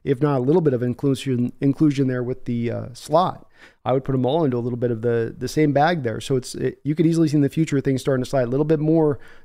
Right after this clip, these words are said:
towards those all kind of being the same. Hell, all of these middle linebackers in <laughs> recent years are coming out of the draft at, like, two twenty-five. You're seeing these, the weights of y-,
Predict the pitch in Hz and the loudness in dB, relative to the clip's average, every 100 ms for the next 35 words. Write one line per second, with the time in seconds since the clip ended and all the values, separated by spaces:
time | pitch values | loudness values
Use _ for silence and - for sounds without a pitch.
0 | - 147 143 131 143 135 143 143 151 139 | -2 2 2 4 4 4 4 2 0 0
1 | 139 135 120 165 139 104 143 135 156 147 | 2 2 2 0 0 2 2 4 4 2
2 | 143 143 135 135 143 135 127 135 131 143 | 0 0 0 0 0 0 0 -4 -2 -2
3 | 117 135 120 139 131 127 135 135 131 120 | -2 -2 -2 -2 -2 -2 -2 0 -2 -2
4 | 123 127 135 127 123 113 - 147 - 139 | 0 0 0 -2 -2 -4 -4 -6 -2 -2
5 | 131 131 135 107 107 - 127 127 120 - | 0 0 0 -2 -6 -6 -2 0 -2 -6
6 | - - - _ - 127 151 143 147 117 | -14 -20 -20 _ -4 0 2 2 0 -2
7 | - 147 135 | -8 -10 -10